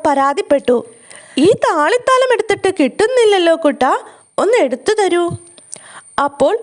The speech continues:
ഒരു പരിഭ്രമവും കാണിക്കാതെ ബ്രഹ്മദത്തൻ പറഞ്ഞു, "അതിന് കിട്ടില്ല അമ്മേ,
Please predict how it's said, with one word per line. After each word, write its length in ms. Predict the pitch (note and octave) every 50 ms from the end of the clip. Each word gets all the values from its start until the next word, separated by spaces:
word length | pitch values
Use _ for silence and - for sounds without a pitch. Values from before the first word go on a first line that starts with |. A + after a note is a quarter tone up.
| - - - _ -
ഒരു 240 | - B3+ B3+ F#4 G#4+ A4
പരിഭ്രമവും 680 | G4+ D#4+ D4 D4+ C#4+ E4+ F#4+ F#4+ F4 F#4 F4+ F4+ F4+ F4+ F4
കാണിക്കാതെ 680 | D4 B3+ B3+ C4 C#4 - D4 C4+ C4+ C4 C4+ E4 C5 - - - - _
ബ്രഹ്മദത്തൻ 720 | A#3 A#3+ D4 C4+ B3+ B3 D4 G4+ A#4+ A#4+ A4 A4 G#4+ F#4+ F4
പറഞ്ഞു, 420 | E4 C#4 C4 C4+ C4+ C4+ B3 A#3 A3+ - - _ _ _ _ _ _ _ _ _ _ _ -
"അതിന് 500 | C#4 C4+ B3 - G4 A#4 C5 B4 B4 G#4+
കിട്ടില്ല 380 | E4 A#3 - F#4 F#4+ G4 G#4+ A4+
അമ്മേ, 420 | G4+ F#4 D#4 D4+ D#4+ D#4 D#4 D#4